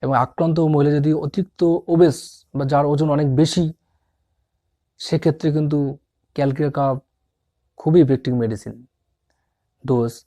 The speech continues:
দু ফোঁটা করে দিনে দুবার এক থেকে দেড় মাস কন্টিনিউ করতে হবে।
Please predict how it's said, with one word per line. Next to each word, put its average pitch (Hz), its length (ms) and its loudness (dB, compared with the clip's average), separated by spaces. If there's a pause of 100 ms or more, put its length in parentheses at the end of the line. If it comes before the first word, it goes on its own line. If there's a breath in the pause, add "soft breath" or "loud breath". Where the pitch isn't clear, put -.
(320)
দু 131 140 2
ফোঁটা 123 220 0
করে 117 160 -4 (260)
দিনে 131 200 -2
দুবার 120 240 -2 (220)
এক 120 60 -6 (100)
থেকে 131 180 -4
দেড় 120 200 -4
মাস 151 120 -8 (140)
কন্টিনিউ 113 300 -6
করতে 139 200 -12
হবে। 101 120 -16